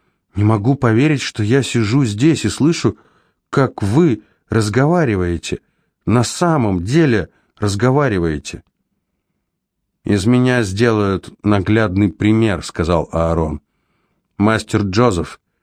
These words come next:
с помощью нас с Колом хочет доказать всем, что он знает, как победить смерть».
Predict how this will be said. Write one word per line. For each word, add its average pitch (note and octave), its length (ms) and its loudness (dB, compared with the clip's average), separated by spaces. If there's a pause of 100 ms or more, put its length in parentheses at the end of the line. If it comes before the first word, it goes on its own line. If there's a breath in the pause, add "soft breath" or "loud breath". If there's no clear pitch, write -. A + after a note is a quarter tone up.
(100)
с - 120 -16
помощью B2 500 0
нас A#2 280 0
с - 260 -14
Колом G#2 460 2
хочет G2 360 -2
доказать G2+ 500 0
всем, A2 320 0
что - 200 -2
он F#2+ 160 2
знает, G2 400 0
как - 260 -2
победить F#2 460 -2
смерть». F#2+ 540 -4